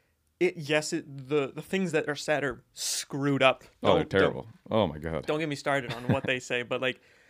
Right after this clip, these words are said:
Speaker 1: um, it, you, you kinda have to laugh at it. You can't be, 'cause it's there. You can't stop it. It's there, and you
Speaker 2: Yeah.
Speaker 1: kinda just, it, the way I deal with things is just humor, comedy.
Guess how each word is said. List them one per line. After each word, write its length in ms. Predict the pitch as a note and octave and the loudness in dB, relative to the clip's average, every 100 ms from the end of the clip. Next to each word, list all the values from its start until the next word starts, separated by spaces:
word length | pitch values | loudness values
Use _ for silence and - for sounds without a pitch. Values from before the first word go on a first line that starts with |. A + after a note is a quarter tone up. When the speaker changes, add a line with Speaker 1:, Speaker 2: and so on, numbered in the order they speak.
| _ _ _ _ | _ _ _ _
Speaker 1:
um, 380 | D#3 C#3 B2 B2 _ _ _ _ _ _ _ _ _ _ _ _ _ _ _ _ _ _ | -4 -4 -6 -14 _ _ _ _ _ _ _ _ _ _ _ _ _ _ _ _ _ _
it, 160 | F3+ F3+ | -6 -6
you, 100 | - | -12
you 80 | G3 | -10
kinda 220 | - G#3 | -10 -10
have 180 | A3+ G#3 | -8 -8
to 80 | D3+ | -6
laugh 320 | C3 G3+ A#3+ | -6 -6 -6
at 60 | C#3+ | -8
it. 120 | - | -8
You 80 | C#3 | -8
can't 300 | G3 F#3+ F#3 | -8 -10 -10
be, 360 | E3 D3+ C#3 - _ _ - | -12 -10 -12 -16 _ _ -12
'cause 120 | F#3 | -8
it's 140 | F3 | -6
there. 280 | C#3 F#3 F3+ | -4 -4 -4
You 140 | C3 C#3+ | -6 -6
can't 240 | G#3+ C3+ | -8 -8
stop 300 | - A2+ B2+ | -8 -6 -4
it. 120 | D#3+ E3+ | -4 -6
It's 160 | E3+ | -8
there, 260 | D#3 F3+ C3 | -6 -4 -2
and 100 | C3+ | 0
you 60 | |
Speaker 2:
Yeah. 80 | A#3 | 0
Speaker 1:
kinda 160 | F3+ F3 | -2 -6
just, 140 | E3 - - | -10 -18 -16
it, 160 | - - _ _ D3+ | -16 -16 _ _ -8
the 80 | D3 | 0
way 180 | F#3+ | 2
I 160 | D3 C#3+ | 4 2
deal 200 | D3 E3+ | 0 -4
with 120 | F3 | -4
things 300 | F3+ F3+ D#3 | -8 -8 -10
is 120 | C#3+ | -12
just 180 | C3+ - _ _ _ _ _ _ _ | -12 -16 _ _ _ _ _ _ _
humor, 380 | - E3+ A2 - _ | -6 -6 -6 -12 _
comedy. 360 | D3 B2 A2+ | -10 -8 -8